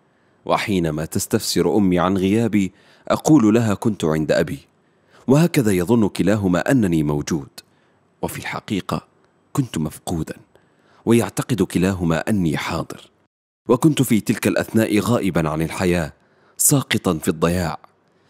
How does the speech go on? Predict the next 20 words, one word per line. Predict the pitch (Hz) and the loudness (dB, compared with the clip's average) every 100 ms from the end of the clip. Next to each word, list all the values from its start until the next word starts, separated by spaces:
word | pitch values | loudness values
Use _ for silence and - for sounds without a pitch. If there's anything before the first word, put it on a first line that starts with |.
| - - | -20 -4
كانت | - 156 131 117 | 2 4 4 2
هذه | 123 101 95 95 104 | 2 2 2 2 4
هي | 101 | 2
الظروف | 82 95 98 - | 4 2 2 2
التي | 85 85 85 | -2 -2 -2
ألقت | 113 98 90 | -2 0 -2
بي | 78 87 | -2 -2
في | 82 | -2
الهاوية، | 78 78 92 76 78 - _ _ _ _ _ | -4 0 0 0 -4 -16 _ _ _ _ _
ولكن | 110 147 123 - 82 - _ _ _ _ _ | 2 2 0 -2 -4 -8 _ _ _ _ _
كيف | - 165 131 | 0 0 0
خرجت | 90 82 92 - 85 | -4 -2 -4 -2 -2
إلى | 78 78 | 0 -2
شط | - 95 - | -4 -4 -6
الأمان؟ | - 151 73 - - _ _ _ _ _ _ _ - | -6 -6 -6 -8 -12 _ _ _ _ _ _ _ -2
كان | 175 147 | 2 2
لذلك | 82 78 85 82 - | 0 0 0 -2 -4
قصة. | 82 - - - - _ _ _ _ _ _ - - | -8 -4 -4 -4 -8 _ _ _ _ _ _ -20 0
ففي | 143 131 135 | 0 4 6
ليلة | 160 143 | 6 4